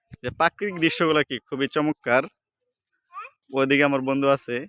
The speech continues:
Speaker 1: সে একটি ভিডিও সংগ্রহ করতেছে। এরকমই শেষ মুহূর্তে এবং আকাশে কি পাখি, পাখিও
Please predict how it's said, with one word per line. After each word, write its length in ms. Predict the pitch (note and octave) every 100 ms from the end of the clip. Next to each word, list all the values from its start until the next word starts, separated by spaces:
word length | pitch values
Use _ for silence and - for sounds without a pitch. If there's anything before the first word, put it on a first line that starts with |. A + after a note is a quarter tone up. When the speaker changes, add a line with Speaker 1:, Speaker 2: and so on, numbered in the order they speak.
| - _ _ _ _ _ _ _ _ _ _
Speaker 1:
সে 100 | - C3
একটি 140 | C3 C3+ B2
ভিডিও 200 | B2+ C3+ -
সংগ্রহ 260 | C#3 C3+ B2+
করতেছে। 500 | C3+ - C3+ - C3+ F#3+ - _ _ _ _ _ _ _ _ _ _ _ _ _ _
এরকমই 420 | E3 F3+ F3+ C3+ -
শেষ 160 | E3 D#3+ F3+
মুহূর্তে 260 | D#3+ C#3+ C#3
এবং 100 | C3+ D3
আকাশে 280 | D3+ D3 D#3 C#3
কি 120 | C#3+ G2+ - _ _ _ _ _ _ _ -
পাখি, 280 | D3+ - A2+ -
পাখিও 300 | C#3 -